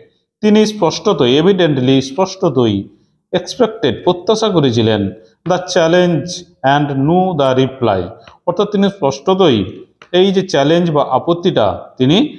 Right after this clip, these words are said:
প্রত্যাশা করেছিলেন এবং জানতেন তার উত্তরটা কি। "You must take the dog out, that is my order,"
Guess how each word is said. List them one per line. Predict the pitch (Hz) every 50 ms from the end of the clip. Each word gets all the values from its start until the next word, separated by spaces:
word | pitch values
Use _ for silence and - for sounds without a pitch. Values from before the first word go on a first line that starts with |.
| - - - _ -
প্রত্যাশা | 160 156 151 - - 220 - - 196
করেছিলেন | 160 151 139 127 113 131 113 110 104 95 92 - - _ _ -
এবং | 143 147 175 185 160
জানতেন | 120 123 113 113 117 113 156 165 170 180 202 202 - -
তার | 135 120 113
উত্তরটা | 113 113 - - 113 - - 110
কি। | 107 - - 143 127 104 85 80 - _ _ _ _ _ _ _ _ _ _ _ _ _ _ _ _ _ _ _ _ _ _ _ _ _ _ _ _ _ _ _ _ - _ - -
"You | 190 214 214
must | 208 202 175 156 156 160 160 160 160 - - -
take | 160 160 156 156
the | 135 120 127 120 113 107
dog | 127 123 120 120
out, | 117 107 107 104 95 82 - - - - _ _ - 110 98
that | - 127 156 151 - 175 170
is | 170 - 143
my | 127 123 123 127 131 135 131 - - - - -
order," | 120 127 123 113 95